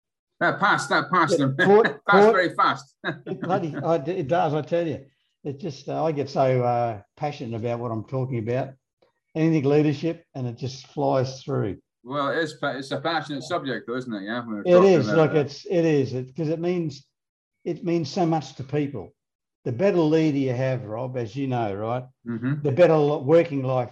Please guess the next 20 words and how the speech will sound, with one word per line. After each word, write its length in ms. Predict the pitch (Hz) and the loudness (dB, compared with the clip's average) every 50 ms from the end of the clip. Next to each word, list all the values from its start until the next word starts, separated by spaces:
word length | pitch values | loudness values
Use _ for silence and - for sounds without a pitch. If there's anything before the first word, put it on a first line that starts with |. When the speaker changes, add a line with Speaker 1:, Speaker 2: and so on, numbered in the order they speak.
| - _ | -10 _
Speaker 2:
people 300 | - 139 139 139 131 107 | -8 -8 -8 -8 -8 -6
have 300 | 117 127 127 117 107 - _ _ _ _ _ _ _ - | -4 -2 -2 -2 -4 -8 _ _ _ _ _ _ _ -6
in 140 | 156 139 135 | -4 -2 0
their 160 | 131 127 120 | 0 0 -2
responsibility 880 | 110 101 - - - 127 127 131 - 120 120 127 123 117 107 95 - - - | -2 -4 -10 -8 -6 -6 -6 -6 -6 -6 -4 -2 -2 -2 -2 -6 -8 -4 0
Speaker 1:
Yeah. 240 | 127 120 120 - - - _ _ _ - | 0 0 0 0 -4 -8 _ _ _ -6
Speaker 2:
area. 380 | 131 127 127 117 110 104 104 110 | -2 0 0 0 -2 -4 -4 -4
Like, 220 | 120 120 104 - | -2 -2 -2 -2
Speaker 1:
Yeah. 40 | 123 | -4
Speaker 2:
if, 140 | - - - _ _ | -8 -10 -14 _ _
if 140 | 139 127 - | -14 -10 -8
the 100 | 139 127 | -4 -2
leader's 320 | 143 170 185 190 165 127 | 0 2 2 2 2 2
not 160 | 156 156 139 - | 0 -2 -2 -2
so 180 | - 160 139 | -2 -4 -2
good, 340 | 123 135 139 135 131 - - - _ _ _ - | -2 0 -2 -2 -2 -4 -8 -14 _ _ _ -10
then 140 | 147 131 127 | -6 -4 -4
you've 80 | 127 123 | -2 -4
got 100 | 120 | -4
a 20 | - | -6